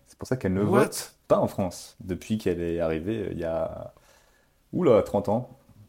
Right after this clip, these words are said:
Speaker 1: J'espère que je me suis pas trompé dans l'âge. <laughs> Oh là là.
Speaker 2: Ah ouais ? Et c'est quoi qui, c'est quoi qui fait que t'as envie de la voir ?
Speaker 1: Ouais, pff, ouais, juste parce que c'est une occasion, quoi. Je,
Speaker 2: Oui,
Speaker 1: j'avoue qu'il y a
Speaker 2: ok.
Speaker 1: pas trop de bénéfices que ça.
Speaker 2: Ok,
Speaker 1: C'est un
Speaker 2: ouais.
Speaker 1: peu stylé aussi, j'avoue.
Speaker 2: Oui, voilà, ok.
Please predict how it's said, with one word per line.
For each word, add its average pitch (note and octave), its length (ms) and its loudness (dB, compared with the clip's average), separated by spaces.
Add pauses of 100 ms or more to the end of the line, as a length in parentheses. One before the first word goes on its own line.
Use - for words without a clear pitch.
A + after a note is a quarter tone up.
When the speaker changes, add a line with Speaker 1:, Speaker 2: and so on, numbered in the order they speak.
(360)
Speaker 1:
J'espère - 260 -6
que - 60 -8
je - 60 -18
me - 40 -20
suis - 80 -18
pas - 100 -8
trompé - 220 -10
dans D#2+ 100 -6
l'âge. - 280 -10 (140)
<laughs> - 120 -16
Oh C3+ 100 -8
là - 140 -6
là. - 80 -8 (720)
Speaker 2:
Ah C3 140 -2
ouais ? G3 160 2
Et C3 240 8
c'est C3+ 120 0
quoi F3 160 2
qui, - 80 -8
c'est C3 160 0
quoi D#3+ 120 4
qui D3+ 160 -6
fait C#3+ 160 2
que - 80 -16
t'as A2+ 80 2
envie G#2+ 200 2
de A2 60 -2
la G2+ 80 0
voir ? G#2 220 -2 (300)
Speaker 1:
Ouais, G#2+ 420 8
pff, - 340 -10
ouais, G2 320 2
juste G2 180 -4
parce F#2+ 160 -2
que F2 360 2
c'est - 140 -8
une D#2+ 80 -6
occasion, B2+ 320 -2
quoi. - 260 -8 (240)
Je, F2 640 -2
Speaker 2:
Oui, - 0 -
Speaker 1:
j'avoue A#2+ 220 4
qu'il G2 140 -2
y - 20 -2
a F#2+ 40 -2
Speaker 2:
ok. F2 60 -4
Speaker 1:
pas F2 80 -6 (100)
trop B2+ 500 2
de A2+ 40 4
bénéfices G#2+ 540 2
que G#2 100 -2
ça. G2 380 -4 (520)
Speaker 2:
Ok, B2+ 160 -4
Speaker 1:
C'est A#2 60 4
un G2+ 80 2
Speaker 2:
ouais. - 20 -2
Speaker 1:
peu G2 140 0
stylé G2+ 420 2
aussi, E2+ 360 -2
j'avoue. D2 320 -10
Speaker 2:
Oui, B2 120 4
voilà, G2 260 2
ok. E2+ 160 -8